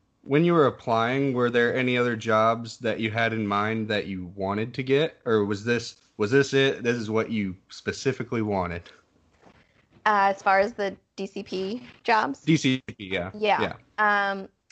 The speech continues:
Speaker 2: I would say Cedar was low on my
Speaker 1: Okay.
Speaker 2: list, <laughs> but, um, they really make sure that you know that you are going to be considered for all of the roles that you apply for. So when
Speaker 1: Yeah.
Speaker 2: you put no interest, low interest, moderate interest,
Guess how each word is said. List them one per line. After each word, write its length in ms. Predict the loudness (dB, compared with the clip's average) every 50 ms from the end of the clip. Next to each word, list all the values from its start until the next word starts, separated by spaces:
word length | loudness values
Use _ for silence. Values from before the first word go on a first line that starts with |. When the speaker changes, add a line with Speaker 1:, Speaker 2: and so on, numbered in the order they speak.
| -2 0
Speaker 2:
I 100 | 0 0
would 200 | 0 -4 -6 _
say 280 | -2 -2 -2 -2 -4 -10
Cedar 400 | _ _ -10 -8 -4 -4 -4 -4
was 280 | -4 -2 -2 -2 -2 -4 _ _ _ _ _ _
low 480 | -8 -2 0 2 2 2 2 0 -4 -10 _ _ _ -2
on 280 | 0 0 0 0 -2
my 580 | -2 -2 0 0 0 -2 -2 -2 -4 -6 -8 -12 _ -16
Speaker 1:
Okay. 220 | -12 -6 -4 0 2
Speaker 2:
list, 360 | 2 2 2 0 _ -12 -12 -6 -2 -2 -2 -2
<laughs> 340 | -2 -8 -20 -20 -20 _ 0
but, 280 | 2 2 2 2 -2 -2 0
um, 480 | 2 2 2 2 0 -2 -4 -8 -8
they 140 | -8 -6 -6
really 400 | -4 -4 -4 -4 -4 -6 -8 -12 _ _ -10
make 180 | -10 -10 -8
sure 140 | -6 -6 -4
that 100 | -4 -4
you 140 | -6 -4 -4
know 220 | -2 0 0 0
that 160 | 0 -2 -4 -4
you 180 | -4 -4 -2 -2
are 440 | 0 0 0 0 0 -2 -4 -6 -4
going 180 | -2 0 0 0
to 60 | -2
be 100 | -4 -4
considered 460 | -6 -6 -8 -6 -4 -4 -4 -4 -4 -4 _
for 340 | 0 2 4 4 2 0 -2 _ _ 4
all 280 | 6 6 6 6 4
of 120 | 2 2 2
the 100 | 2 2
roles 300 | 4 4 4 2 0 -6
that 120 | -10 -10
you 140 | -6 -4 -4
apply 320 | -4 -4 -2 -2 -2 -2 -2 _
for. 160 | -10 -10 -10 -10 -14 -16
So 520 | -14 -6 0 2 4 4 4 4 0 -2 _ _ _ _ _
when 180 | -6 -4 -2 -2
Speaker 1:
Yeah. 60 | -2
Speaker 2:
you 40 | -4
put 340 | -4 _ 2 2 2 2 2 _ _ _ -2
no 180 | 0 2 2 2
interest, 400 | 2 0 0 -2 -2 -2 -2 0
low 160 | 0 0 0
interest, 440 | 0 -2 -4 -4 -4 -6 _ _ -20 _ _ -6
moderate 380 | -2 2 2 2 2 2 0 -2
interest, 320 | -6 -8 -8 _ _ _